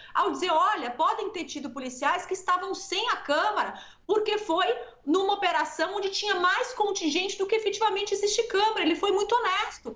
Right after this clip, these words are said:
mas os que estão com as câmeras vão ser investigados e os abusos vão ser punidos. A,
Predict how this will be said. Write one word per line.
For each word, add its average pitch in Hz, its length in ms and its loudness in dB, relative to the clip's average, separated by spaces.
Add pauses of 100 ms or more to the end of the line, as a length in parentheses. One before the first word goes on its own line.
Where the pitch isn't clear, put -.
(160)
mas 339 220 -2
os 415 100 -6
que - 80 0
estão 240 360 0
com 285 140 0
as 294 160 2
câmeras 370 400 0
vão 392 160 -6
ser 381 220 -2
investigados 339 960 0 (240)
e 302 100 2
os 349 180 -2
abusos 311 460 -2
vão 381 80 -12
ser 415 160 -8
punidos. 320 640 -2
A, - 40 2